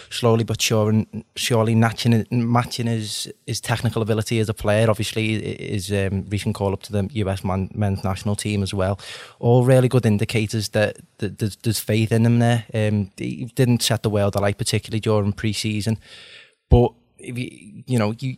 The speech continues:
you look at him objectively, young, athletic, kind of fitting that profile that you just mentioned. If he can develop technically at this spell at Wigan, um, and Baines is to go,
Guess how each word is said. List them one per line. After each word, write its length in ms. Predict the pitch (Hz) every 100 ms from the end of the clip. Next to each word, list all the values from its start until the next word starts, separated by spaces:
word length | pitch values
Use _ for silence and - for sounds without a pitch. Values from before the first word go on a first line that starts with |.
| -
you 220 | 131 123
look 220 | 127 -
at 80 | 120
him 200 | 117 113 - _ -
objectively, 720 | 113 - 107 - 113 110 117 -
young, 480 | 117 110 107 110 101 - _
athletic, 760 | 107 - 107 104 110 110 95 -
kind 240 | - 104 104
of 60 |
fitting 240 | - - 110
that 140 | 120
profile 380 | - - 107 104
that 100 | -
you 80 | 98
just 180 | 110 107
mentioned. 500 | 101 104 120 117 117 - - - - _ _ -
If 420 | 127 113 - - -
he 160 | 120
can 360 | 117 113 107 - _
develop 400 | - 107 110 110
technically 520 | - 107 120 113 113 113
at 120 | -
this 140 | 113
spell 240 | - 107 104
at 60 |
Wigan, 460 | 98 101 117 110 - _
um, 440 | - 113 - 107 - _ _ -
and 180 | - 107
Baines 300 | 104 104 104
is 140 | 107
to 100 | -
go, 340 | 95 98 107